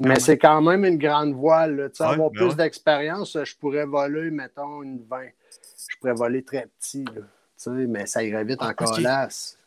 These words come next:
Speaker 2: Ouais,
Speaker 1: Parce
Speaker 2: c'est
Speaker 1: qu'à un
Speaker 2: ça.
Speaker 1: moment donné,
Speaker 3: Plus que la
Speaker 2: la
Speaker 3: voile est petite, plus que
Speaker 1: moi,
Speaker 3: tu
Speaker 1: je
Speaker 3: peux faire des acrobaties,
Speaker 2: Ouais,
Speaker 3: puis
Speaker 2: c'est
Speaker 3: des
Speaker 2: ça.
Speaker 3: affaires de
Speaker 1: Ben,
Speaker 3: même.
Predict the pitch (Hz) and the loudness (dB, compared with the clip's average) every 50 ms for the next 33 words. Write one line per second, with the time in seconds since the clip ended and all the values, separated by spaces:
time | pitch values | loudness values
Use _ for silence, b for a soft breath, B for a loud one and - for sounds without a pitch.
0 | _ _ - 120 156 165 139 127 120 120 123 131 135 135 135 139 147 160 165 175 | _ _ 2 4 4 6 6 6 6 6 6 8 8 8 8 8 8 8 10 10
1 | 175 214 254 294 - - 202 165 147 147 143 143 208 226 247 233 220 190 165 - | 10 8 8 6 4 4 4 6 6 6 6 4 2 0 0 0 0 -4 -6 -8
2 | - - 240 214 - 214 - 147 160 185 214 214 175 160 147 - 190 190 175 170 | -8 -10 -10 -6 -6 -2 2 6 6 8 8 8 6 2 -2 -2 -2 -2 -2 -2
3 | 156 170 156 147 143 151 151 143 139 131 - 127 143 175 185 143 123 139 127 - | -2 -4 -4 -4 -6 -6 -4 -4 -4 -4 -2 -2 -2 -2 -2 -4 -6 -8 -6 -4
4 | - 131 131 170 170 175 170 156 156 | -4 0 2 4 4 4 2 0 0